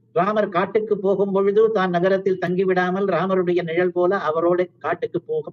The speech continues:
போகிறவள். அதை சூசிப்பதாக சாயேவ, உன்னுடைய நிழல் போலே பின்பற்றுபவள், பின்வருபவள் என்று சொல்லுகிறார் ஜனகர். இப்படி சொல்லிவிட்டு சீதையை கன்யகாதானம் பண்ணி கொடுத்து விட்டு, பண்ணி கொடுக்கிற சமயத்திலே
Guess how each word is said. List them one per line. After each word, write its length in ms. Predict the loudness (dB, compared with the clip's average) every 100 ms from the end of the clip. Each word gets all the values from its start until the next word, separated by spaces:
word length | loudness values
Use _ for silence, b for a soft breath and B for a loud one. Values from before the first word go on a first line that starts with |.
| -2
போகிறவள். 600 | -2 0 -2 -2 -4 -6 -10 _ b b b _
அதை 260 | 0 0
சூசிப்பதாக 760 | 2 0 0 0 2 2 2 -2 -2
சாயேவ, 480 | -2 0 0 2 0
உன்னுடைய 360 | 0 -4 -4 -4
நிழல் 280 | -2 -2
போலே 240 | 0 0 2
பின்பற்றுபவள், 680 | 0 -4 -4 -4 -2 0 -2
பின்வருபவள் 580 | -4 -2 -2 -2 -2 -4
என்று 240 | -4 -4 -2
சொல்லுகிறார் 600 | 0 0 0 0 -2 -6 _ _ _ _ _ -6
ஜனகர். 400 | -2 0 -2 -4 -8 -20 _ _ _ _
இப்படி 300 | 0 0 0
சொல்லிவிட்டு 720 | 2 2 2 0 0 0 -8 _ _ _
சீதையை 480 | -2 0 2 0
கன்யகாதானம் 800 | 0 -2 0 0 0 2 2 0
பண்ணி 260 | -2 -2 -2
கொடுத்து 320 | -2 -4 -2
விட்டு, 420 | -4 0 -2 -2 -8 _ _ _
பண்ணி 280 | -6 -4 -2
கொடுக்கிற 420 | 0 0 2 0
சமயத்திலே 760 | 0 -2 -2 0 0 2 0